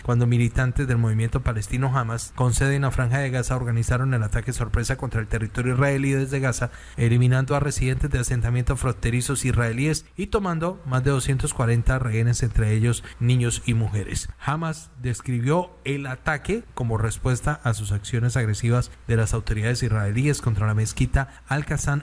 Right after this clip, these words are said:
en el Monte del Templo en la ciudad vieja de Jerusalén, y en respuesta Israel, eh, lanzó la operación militar en el cónclave palestino para destruir a las salas militares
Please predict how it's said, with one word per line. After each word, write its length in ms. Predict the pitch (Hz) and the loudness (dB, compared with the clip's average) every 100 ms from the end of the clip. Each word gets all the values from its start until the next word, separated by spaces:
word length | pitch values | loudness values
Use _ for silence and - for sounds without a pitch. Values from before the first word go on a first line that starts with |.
| - | 0
en 140 | 127 | 0
el 60 | 120 | 2
Monte 300 | 123 123 143 | 0 2 2
del 180 | 123 | 0
Templo 300 | 117 120 113 | 0 -2 0
en 60 | 143 | 0
la 100 | 127 | 0
ciudad 260 | - 110 107 | 0 -2 0
vieja 280 | 117 107 | 2 2
de 80 | 110 | 2
Jerusalén, 580 | 104 113 110 127 139 170 | 0 -2 -2 0 0 0
y 40 | 160 | 0
en 120 | 175 | 0
respuesta 560 | 202 196 143 120 135 131 - | 0 0 -2 0 -2 -6 0
Israel, 440 | 131 123 139 135 156 170 - - - | 0 2 2 2 0 -4 -12 -18 -4
eh, 260 | 123 110 139 - | 0 0 -4 -6
lanzó 380 | 131 120 113 135 | 0 2 2 2
la 60 | 139 | 2
operación 420 | 135 117 110 123 | 2 0 0 0
militar 480 | 135 117 - 120 - | 0 0 0 -2 0
en 120 | 123 | 0
el 100 | 120 | 0
cónclave 440 | - 139 135 156 147 | 0 -2 0 0 2
palestino 560 | 165 160 156 143 127 | 0 -2 -2 -4 -4
para 240 | 135 135 131 | -2 0 2
destruir 560 | 135 - 143 139 131 | 0 -2 0 2 2
a 60 | 131 | 2
las 160 | 113 | 2
salas 200 | - 120 | 2 0
militares 560 | 131 143 143 135 120 - | 0 0 0 0 0 -2